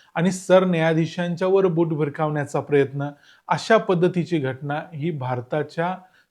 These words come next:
संपूर्ण व्यवस्थेला काळीमा फासणारी आहे.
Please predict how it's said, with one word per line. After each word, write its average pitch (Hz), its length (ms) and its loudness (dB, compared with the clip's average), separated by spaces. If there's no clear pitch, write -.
संपूर्ण 175 380 0
व्यवस्थेला 160 580 2
काळीमा 151 380 2
फासणारी 131 440 -2
आहे. 120 280 -6